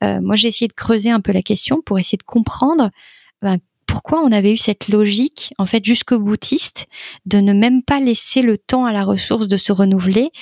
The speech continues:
d'être juste sur un rendement, rendement, rendement plus fort, plus intense, plus puissant, avec des, tu vois, des, des, faut voir, au début, t'avais des, des petits espaces fermiers qui étaient assez, euh,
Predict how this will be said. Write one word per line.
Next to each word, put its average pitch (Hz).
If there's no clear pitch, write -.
d'être 196
juste 254
sur 214
un 196
rendement, 247
rendement, 240
rendement 233
plus -
fort, -
plus -
intense, 226
plus -
puissant, 226
avec 196
des, 202
tu -
vois, 226
des, 196
des, -
faut -
voir, 240
au 208
début, 208
t'avais 202
des, 190
des 202
petits 208
espaces 214
fermiers 208
qui -
étaient 190
assez, 202
euh, 190